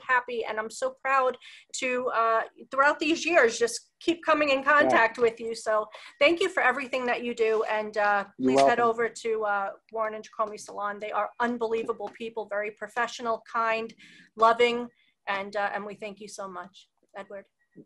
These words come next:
Speaker 2: And it's been really great seeing you. I hope I
Speaker 1: Thank
Speaker 2: see you in person soon.
Speaker 1: I will see
Speaker 2: Hope
Speaker 1: you
Speaker 2: this,
Speaker 1: definitely.
Speaker 2: the, the, the, this, uh, pandemic gets over quickly and, uh,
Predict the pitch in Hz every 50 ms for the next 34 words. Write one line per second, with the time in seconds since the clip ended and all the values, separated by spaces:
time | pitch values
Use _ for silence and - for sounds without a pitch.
0 | _ - 151 151 196 - 160 147 139 151 165 190 190 165 160 175 165 156 - -
1 | 160 151 147 147 143 135 139 151 180 214 202 - 135 127 135 185 214 214 143 -
2 | - 160 151 147 147 147 - - 165 160 143 - - 151 160 160 - - 147 147
3 | - - - 147 147 147 175 202 208 _ _ - 240 254 254 269 262 254 - -
4 | 147 139 - 170 151 247 240 240 - 254 240 135 139 143 165 165 165 151 147 160
5 | 160 160 156 147 139 156 151 - - 147 151 143 - _ - 147 143 143 143 139
6 | 139 131 127 _ - 127 - - 147 143 139 151 147 147 135 - 147 - 143 147
7 | 139 139 135 151 143 _ - 160 - - 170 180 185 190 180 151 139 131 135 135
8 | 131 135 135 135 131 135